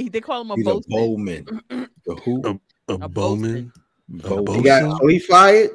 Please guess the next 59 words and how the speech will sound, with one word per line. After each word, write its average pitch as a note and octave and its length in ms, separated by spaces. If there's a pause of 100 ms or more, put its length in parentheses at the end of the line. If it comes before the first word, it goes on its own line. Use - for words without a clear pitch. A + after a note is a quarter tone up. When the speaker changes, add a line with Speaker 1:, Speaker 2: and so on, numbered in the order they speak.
(100)
Speaker 4:
He, C3+ 280
he, C3 100
they, D3+ 180
they D3+ 320
Speaker 1:
Fired. G3 240
Speaker 4:
put D#3+ 100
him D3+ 80
off. D3+ 320
They C#3 120
put D#3 160
him D3+ 80
Speaker 1:
Yeah, D3+ 60
Speaker 4:
off C#3+ 100
the B2+ 60
Speaker 1:
they - 40
put F3 100
him F#3+ 60
Speaker 4:
show. F#3 60
Speaker 1:
off F3+ 100
the - 60
boat F3 240 (120)
that D3 220
Speaker 4:
Okay. A#2+ 200
Speaker 1:
night. - 140
Yep. C#3+ 220 (340)
Speaker 2:
The - 100
Bauhaus. D2+ 680 (680)
Speaker 1:
Mm-hmm. E3 200 (1300)
Speaker 3:
I - 60
don't F2 200
know F#2 340
nothing F#2 180 (120)
about F#2 260 (100)
that. F2+ 240
Speaker 1:
It D3+ 40
was F#3 120
on F#3+ 140
Bravo. F#3 420 (720)
Speaker 2:
Yo, B2 240
Speaker 3:
I B2+ 120
Speaker 2:
ain't C3 120
nobody C3 340
know C3 180
they C3 120
ain't C3 220
sell C3 260
honey C3+ 240
barbecue C3+ 480
wings C#3 280
no C3+ 120
more? C#3+ 400
Speaker 1:
Oh C4 200
my G4+ 260
God. G#4 200
Speaker 4:
I B2+ 300
don't C#3 160
know B2+ 80
if A#2 80
they A#2+ 140